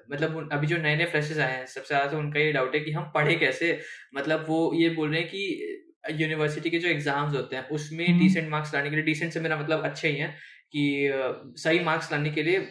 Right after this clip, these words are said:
Speaker 1: कितना पढ़े university exam के लिए।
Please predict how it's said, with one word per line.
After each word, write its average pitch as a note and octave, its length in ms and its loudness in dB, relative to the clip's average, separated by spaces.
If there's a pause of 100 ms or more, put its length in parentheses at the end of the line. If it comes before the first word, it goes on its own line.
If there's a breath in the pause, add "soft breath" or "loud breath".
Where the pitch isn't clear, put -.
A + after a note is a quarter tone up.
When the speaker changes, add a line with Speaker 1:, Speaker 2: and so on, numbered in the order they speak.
(180)
Speaker 1:
कितना F#3 320 2
पढ़े D3+ 280 4
university E3 580 2
exam D3 360 0
के B2 140 -2
लिए। B2 240 -2